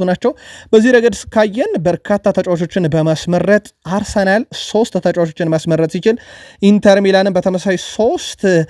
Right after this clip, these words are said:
ፓሪስ ሰን ዠርሜን ሁ-፣ ሶስት፣ ባርሴሎና ሁለት ተጫዋቾችን ማስመረጥ የቻሉበት ነበርና ሁሉም ከአሸናፊው ቡድን ነበር፣ በሳምንቱ ካሸነፈው ቡድን ነበር የተካተቱት። ምናልባት ምርጥ ሆኖ በሳምንቱ ያልተካተተ ካለ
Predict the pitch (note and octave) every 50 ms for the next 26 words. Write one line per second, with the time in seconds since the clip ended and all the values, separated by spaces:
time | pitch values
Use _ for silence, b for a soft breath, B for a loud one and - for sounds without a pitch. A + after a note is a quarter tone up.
0 | B B B B B G3 F#3+ F#3+ F#3+ G3+ G3 - - G3+ F3 D3+ C#3+ A#2 C3+ E3
1 | F#3 G3 G3 G3 G#3 B3+ F#4 F4+ - - - G3+ F#3 - - - - G3 G#3 -
2 | - - _ b b b b b b b b b b b b - D#3 F3 F#3 F3+
3 | - G3+ F#3 F#3 F#3 F#3+ F#3 E3 F3 E3 E3+ D#3+ - - D3+ - D3+ C#3+ C#3 D#3
4 | C#3+ - - E3+ D#3+ E3+ E3+ - - - D3+ D3 D3 D3+ D3 - - D#3+ D3+ D3
5 | D3 D3+ D3+ D#3 D3 - D#3 D3 D3 C#3+ C3+ D3+ C#3+ D3+ D3 C3+ C3 D3+ D3+ D#3+
6 | F3 G#3+ C#4 _ B B B B B B B B B B B G#3+ G#3 G3+ F#3 G#3
7 | A3 A3 A#3 G#3+ - - F#3+ - - F3 - - - - F#3 F3 E3+ E3+ E3 E3
8 | - E3 C#3+ C3 D3 C3+ D3+ D3 C#3+ C#3 B2+ C3+ C3+ C3 C3+ B2+ - D3+ D3 D3+
9 | D3 D3 D#3+ - D#3 C#3+ - - D#3 D3+ D3+ C#3+ D#3 D3+ D3+ D#3+ E3 D#3+ D#3+ D#3
10 | C#3+ D#3 D#3 E3 D#3 F#3 - G#3 G3+ G3+ - A3+ G#3 - A#3+ A#3+ A3 - B B
11 | B B B B B B G3 F#3+ G3 G3 F#3+ F3 G3+ G3 - - D#3+ D3 D3+ E3
12 | G3+ B3 - _ - G#3+ A#3+ B3 A3+ G3+ G3 G#3 F#3+ F#3 F#3 F#3+ - F#3+ E3+ D#3+
13 | - E3+ - F3 E3 - D#3+ D3+ D#3 - E3 D3+ D3 C#3+ C#3+